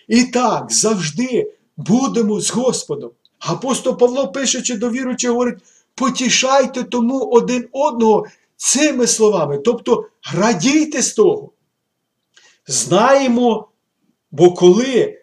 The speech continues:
земний мешкальний намет наш зруйнується, друзі, то маємо будівлю від Бога на небі, дім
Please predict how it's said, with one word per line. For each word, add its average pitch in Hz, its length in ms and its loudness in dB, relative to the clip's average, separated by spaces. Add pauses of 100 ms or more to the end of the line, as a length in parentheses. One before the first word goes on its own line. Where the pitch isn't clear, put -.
земний 214 1000 2 (280)
мешкальний 160 1080 0 (200)
намет 180 680 0
наш 170 580 -2
зруйнується, 160 1000 -2 (420)
друзі, 202 480 -2 (1040)
то 147 180 -2
маємо 185 680 -2 (200)
будівлю 180 680 -4
від 165 400 -8
Бога 247 480 -2
на 180 180 0
небі, 143 440 -6 (380)
дім 247 500 -2